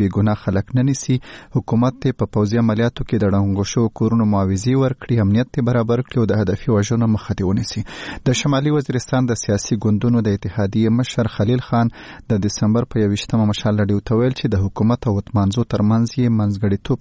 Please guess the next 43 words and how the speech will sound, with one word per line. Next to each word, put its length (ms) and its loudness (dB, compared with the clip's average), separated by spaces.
کړی 240 0
خو 160 -2
کامیابه 460 0
شوي 260 2
نه 100 -2
دي. 80 2
هغه 120 2
زیاته 240 0
کړه 220 -2
چې 100 2
مذاکرات 560 0
باید 300 0
روان 340 2
پاتې 240 -2
شي. 140 -2
د 120 0
شمالي 340 2
وزیرستان 560 0
ډیپټي 280 -4
کمشنر 480 0
منظور 320 2
افریدي 380 0
مشال 320 0
راډیو 300 0
ته 80 2
ویلي 260 2
چې 180 -2
جرګې 380 2
سره 280 0
په 120 -4
کړیو 320 2
ژمنو 300 2
ولاړ 340 0
دی، 160 0
خو 100 -6
که 220 -4
څوک 260 -4
قانون 300 2
په 80 -16
خپل 220 0
لاس 100 -2
کې 220 -2
اخلي، 260 0